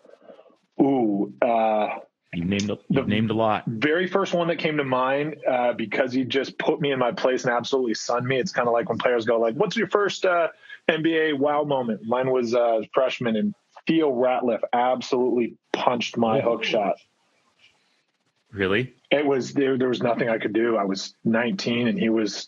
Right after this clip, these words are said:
Speaker 1: I, he was towards the end of his career, but gosh, he had every move and everything. And I was like, "I'll beat him down the floor." No, I didn't. "Oh, I'll make this move here."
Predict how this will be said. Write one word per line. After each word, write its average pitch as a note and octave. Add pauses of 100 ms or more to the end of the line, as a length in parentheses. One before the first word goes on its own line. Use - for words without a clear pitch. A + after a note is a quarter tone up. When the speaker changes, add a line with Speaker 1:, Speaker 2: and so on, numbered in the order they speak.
Speaker 1:
I, F#2 (540)
he A2
was A#2
towards G#2+
the A2
end A2+
of G2+
his G2
career, A2
but F2 (640)
gosh, B2+
he B2
had A2+
every A2+
move A2+
and G#2
everything. A#2
And G2
I -
was D3
like, G2+
"I'll A2
beat D3
him A2
down G#2
the F#2+
floor." G#2 (160)
No, F3+
I -
didn't. A#2 (560)
"Oh, C3
I'll D3
make C#3+
this C#3
move B2+
here." A#2+